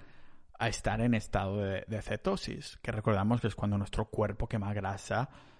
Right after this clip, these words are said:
como primera opción. Aquí es donde está la clave, porque claro, si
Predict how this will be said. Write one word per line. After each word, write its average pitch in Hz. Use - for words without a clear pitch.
como 107
primera 95
opción. -
Aquí 175
es 190
donde 147
está 104
la 95
clave, 107
porque -
claro, 151
si 101